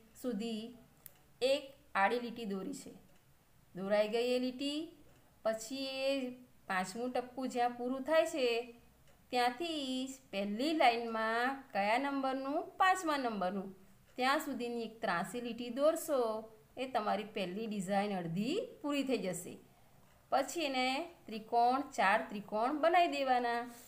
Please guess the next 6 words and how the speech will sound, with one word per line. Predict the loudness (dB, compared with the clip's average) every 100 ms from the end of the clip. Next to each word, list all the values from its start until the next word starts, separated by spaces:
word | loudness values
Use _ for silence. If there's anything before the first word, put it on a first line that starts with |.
| -20 -20 -16
એટલે | -12 -4 0
આ | 2
ડિઝાઇન | 0 2 2 4
તમારી | 2 4 2 -2
પૂરી. | -6 -2 0 0 -4 -14 -20 -20 -20 -4
હવે | 0 2